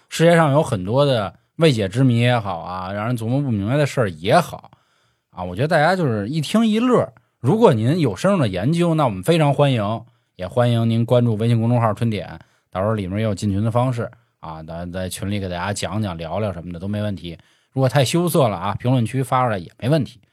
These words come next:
然后最后呢，也希望大家可以关注咱们的微博、B 站、小红书，同样也是“春点 Jargon”这个名字。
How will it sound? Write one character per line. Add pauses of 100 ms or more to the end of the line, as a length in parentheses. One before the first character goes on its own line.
(340)
然
后
最
后
呢，
也
希
望
大
家
可
以
关
注
咱
们
的
微
博、
B
站、
小
红
书，
同
样
也
是
“春
点
Jargon”
这
个
名
字。